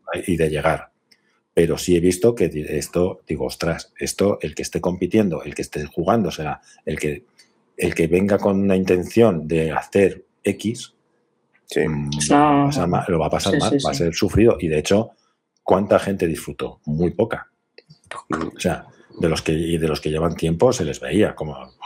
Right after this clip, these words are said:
Speaker 1: a mí me pasaba, algunos que me conocían, y dices, "Es que se me está haciendo durísimo".
Speaker 2: Sí, sí, sí,
Speaker 1: Y eso,
Speaker 2: total.
Speaker 1: y luego, ahí en este tipo de pruebas es donde se ve también,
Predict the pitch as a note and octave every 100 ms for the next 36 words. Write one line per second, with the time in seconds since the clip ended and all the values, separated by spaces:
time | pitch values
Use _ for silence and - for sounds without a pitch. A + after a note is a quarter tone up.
0 | - C#2 C2+ D2+ D#2 - F2+ E2+ E2+ E2
1 | E2+ E2+ E2+ E2+ E2 A2 G2 - D#2 -
2 | - D#2+ D2+ D2 D#2 E2+ G2 D#2 G#2+ E2
3 | D2 - _ _ _ - G2+ F2+ E2 D#2
4 | F#2 D#2+ E2+ - _ _ _ _ _ -
5 | - G2+ G#2+ - _ _ _ - - _
6 | _ - F#2+ G#2+ A2 A2+ G#2+ - C3 A#2+
7 | A2+ - A2+ A#2+ - G#2 G#2+ G2 - F2+
8 | G2+ F#2+ F2 G2 G#2